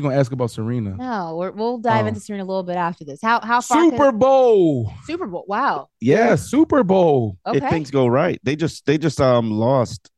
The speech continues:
Speaker 3: Harold Landry. I don't know, uh, how long he's gonna be sidelined. If,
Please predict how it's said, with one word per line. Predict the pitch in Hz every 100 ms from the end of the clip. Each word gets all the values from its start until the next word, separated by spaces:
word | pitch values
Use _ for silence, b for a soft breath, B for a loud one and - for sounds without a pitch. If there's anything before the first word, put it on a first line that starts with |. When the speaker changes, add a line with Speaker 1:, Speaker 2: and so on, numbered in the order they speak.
| -
Speaker 3:
Harold | 107 101 95
Landry. | 92 104 113 95 82
I |
don't | 87 92
know, | 90 90 82 -
uh, | 82 80 78
how | 85 85
long | 82 90 98
he's | 82 76
gonna | - 80
be | 73
sidelined. | 73 - 87 101 76 73 73 69
If, | 76